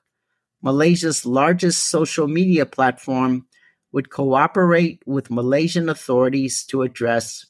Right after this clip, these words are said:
problematic content. Well, <laughs> that's a wrap.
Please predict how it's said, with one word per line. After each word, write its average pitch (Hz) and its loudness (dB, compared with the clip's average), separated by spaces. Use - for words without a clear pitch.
problematic 104 -6
content. 113 -6
Well, 240 0
<laughs> - -18
that's - -4
a 175 4
wrap. 196 0